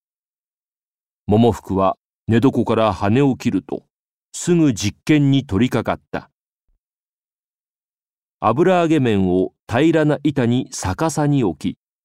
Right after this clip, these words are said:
カップをかぶせ、くるりと一回転。容器を揺すると、ピタリとはまった。できた！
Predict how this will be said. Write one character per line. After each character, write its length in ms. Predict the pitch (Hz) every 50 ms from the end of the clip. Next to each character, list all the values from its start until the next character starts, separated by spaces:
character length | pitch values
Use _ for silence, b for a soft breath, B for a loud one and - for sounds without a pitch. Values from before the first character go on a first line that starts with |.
| _ _ _ _
カ 140 | - - 135
ッ 40 | 139 - - -
プ 180 | 131 127 127
を 120 | 123 123 -
か 160 | - 98 95
ぶ 80 | 120
せ、 240 | 113 - 107 - - _ _ _ _ _ _ _ _ _ _ _ _ -
く 120 | - 160
る 100 | 156 196
り 160 | 185 175 143
と 200 | - 165 160 175 -
一 140 | 131 113 - _ _
回 200 | - 190 190 139
転。 280 | 113 - 95 - _ _ _ _ _ _ _ _ _ _ _ _ _ _ _ _ _ _ _ _ _ _ _ _ _ _ _ _ _ _ _
容 240 | 107 127 135 127 117
器 180 | - - 117
を 140 | 117 113 110
揺 100 | 110 113
す 180 | 107 - - 131
る 140 | 123 127 -
と、 240 | - 123 - - _ _ _ _ _ _ _ _
ピ 120 | - -
タ 140 | - 95 110
リ 160 | 131 165 139
と 160 | - 151 147 139
は 180 | 95 87 90
ま 100 | 90 -
っ 20 | - - _ _
た。 200 | - - - - _ _ _ _ _ _ _ _ _ _ _ _ _ _ _ _ _ _ _ _ _ _ _ _ _ _ _ _ _ _ _ _ _ _ _ _ _
で 200 | - - 98 135
き 120 | 143 - -
た！ 360 | - 117 120 - - - -